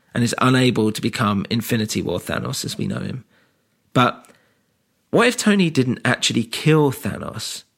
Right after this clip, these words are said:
And here's, here's how this works. So the same way that Thanos didn't actually kill half the universe, right? Turn them to dust.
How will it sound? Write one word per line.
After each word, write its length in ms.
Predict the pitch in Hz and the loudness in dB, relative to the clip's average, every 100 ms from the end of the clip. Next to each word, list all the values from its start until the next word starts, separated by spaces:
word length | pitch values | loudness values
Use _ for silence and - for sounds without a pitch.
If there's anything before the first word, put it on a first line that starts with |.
| _ _ - | _ _ -4
And 140 | 113 | 0
here's, 220 | 123 117 | 2 2
here's 220 | 120 139 | 2 2
how 100 | 139 | 2
this 200 | 113 107 | 0 -2
works. 340 | - - - - _ _ _ | -4 -8 -8 -12 _ _ _
So 340 | - 127 117 117 - _ _ _ _ _ _ _ - | -4 0 2 0 -4 _ _ _ _ _ _ _ -2
the 80 | |
same 220 | 131 180 170 | 0 2 2
way 200 | 110 95 | 0 0
that 160 | 85 | -2
Thanos 380 | - 127 120 - | 0 0 0 0
didn't 220 | 120 117 | -2 0
actually 440 | - 131 - 117 - | -2 -2 0 -4 -6
kill 640 | - - 156 139 101 104 - _ _ _ _ _ | -8 2 4 4 0 -4 -6 _ _ _ _ _
half 240 | - 120 107 | -2 -2 2
the 100 | 127 | 4
universe, 540 | 175 165 - - - | 4 2 -4 -8 -8
right? 300 | - 117 139 _ _ _ _ - - _ - | -2 -2 -2 _ _ _ _ -20 -20 _ -6
Turn 220 | - 98 | -2 0
them 100 | 104 | 0
to 120 | - | -2
dust. 520 | 110 165 113 - - | 0 0 0 -6 -10